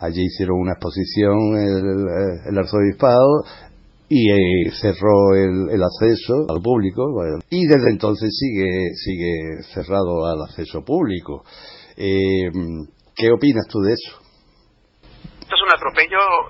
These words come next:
Speaker 2: que no tiene justificación alguna. El único responsable es el Ayuntamiento de Sevilla, por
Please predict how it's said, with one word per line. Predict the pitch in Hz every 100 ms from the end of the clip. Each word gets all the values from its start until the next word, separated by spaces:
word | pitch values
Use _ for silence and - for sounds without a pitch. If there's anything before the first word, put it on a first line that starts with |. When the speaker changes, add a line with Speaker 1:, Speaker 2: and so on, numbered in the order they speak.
| -
Speaker 2:
que | 139 123 131
no | 147 160 -
tiene | 139 120 117
justificación | 120 - - 127 - 117
alguna. | 107 107 104 - - - - - - - - 131
El | 147
único | 202 208 175
responsable | 175 - 151 180 180 196 208
es | 151 175
el | 135
Ayuntamiento | 127 120 120 117 110
de | -
Sevilla, | - - - - - - - - - - -
por | 139